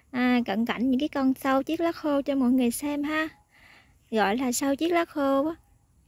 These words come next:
là tại vì nó có màu nâu mà nó cứ treo lủng lẳng trên cây vậy đó.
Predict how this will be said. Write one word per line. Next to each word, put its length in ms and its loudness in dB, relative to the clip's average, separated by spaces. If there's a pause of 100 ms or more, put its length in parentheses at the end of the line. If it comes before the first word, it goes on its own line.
là 300 -2
tại 180 -2
vì 120 4
nó 160 2
có 180 -6
màu 200 0
nâu 400 4 (540)
mà 380 0
nó 280 -2
cứ 260 -6
treo 420 2
lủng 300 0
lẳng 300 -2
trên 200 -8
cây 340 0
vậy 120 0
đó. 160 -4